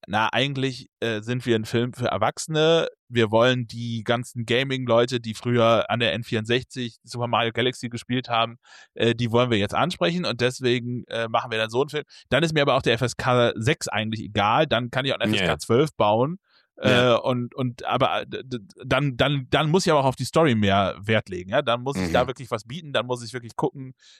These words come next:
Speaker 1: äh, dass ich das irgendwie gut erzähle und dass es dann irgendwie, also dann natürlich muss es auch gut aussehen, aber dass dann, dann müssen auch diese Elemente eigentlich stimmen. Und mein Eindruck ist, im Augenblick versuchen sie einen Spagat, an dem sie in der großen Gefahr sind zu scheitern.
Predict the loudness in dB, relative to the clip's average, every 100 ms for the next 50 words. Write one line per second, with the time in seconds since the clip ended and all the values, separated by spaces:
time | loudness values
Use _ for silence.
0 | _ -2 2 2 0 -4 -4 -6 -4 -6
1 | -4 -2 -2 -4 -8 -6 -2 2 4 4
2 | 2 0 -2 -4 0 0 0 -4 -6 -10
3 | -10 -18 -20 _ -8 -6 -4 -6 -6 -8
4 | 0 0 0 -6 -2 -2 -2 -8 -6 -8
5 | -10 -6 -6 -6 -14 -20 -2 2 2 2
6 | 0 0 0 2 2 0 -2 0 0 0
7 | -2 -2 -4 -6 -6 -2 -2 -2 -6 -2
8 | 0 0 -2 -2 -2 -2 -4 -4 -12 -20
9 | _ -4 0 2 2 2 -2 -2 -4 -2
10 | -4 -4 -2 -2 -2 -2 -2 2 0 0
11 | -4 -2 -2 -2 -4 -6 -2 -2 2 2
12 | 2 -4 0 2 2 -2 -6 -8 -2 0
13 | 2 2 0